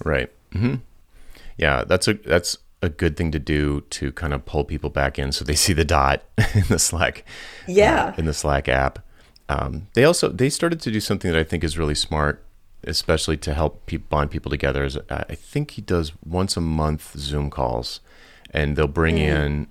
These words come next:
Speaker 1: after a while, they started bringing in, like, a guest speaker, and they'd have, you know, so the guest speaker would talk to, like, fifteen, twenty people would show up, and they'd have this Zoom call, which is a smart thing to do. Um, I'm, I'm in a roughly the same number of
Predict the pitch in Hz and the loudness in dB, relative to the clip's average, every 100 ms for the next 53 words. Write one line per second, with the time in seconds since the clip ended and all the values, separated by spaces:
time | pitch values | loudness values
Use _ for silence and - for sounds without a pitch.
0 | - 82 - 82 76 73 71 - 73 69 | 0 0 0 0 4 4 2 -4 -8 -4
1 | 73 71 69 67 67 65 73 - 69 - | -4 -2 -2 -2 -4 -6 -10 -4 -4 -2
2 | - - 69 - - - - 73 67 69 | -6 -4 -4 -2 -4 -4 -6 -4 -4 -4
3 | 62 - 64 69 - - 67 65 64 - | -6 -8 -4 -4 -4 -6 -6 -6 -6 -4
4 | 60 - - - - - - 64 - 65 | -6 -4 -6 -6 -10 -6 -8 -6 -6 -6
5 | - - - - 60 62 - 62 65 65 | -8 -6 -6 -4 -2 -2 -2 -6 -6 -6
6 | 65 69 65 64 - 60 - - - - | -8 -6 -6 -6 -4 -4 -6 -10 -10 -8
7 | - - 64 62 64 62 67 - - - | -10 -8 -8 -6 -4 -6 -8 -18 -20 -20
8 | - - 76 71 62 - _ _ _ _ | -20 -8 -4 -4 -6 -10 _ _ _ _
9 | - _ 107 - - 190 160 73 92 104 | -14 _ 2 4 2 4 2 0 4 6
10 | - 95 92 - 85 90 82 80 78 76 | 6 2 2 4 4 4 4 2 4 2
11 | 73 - 73 71 67 - - | 2 2 4 2 0 -12 -20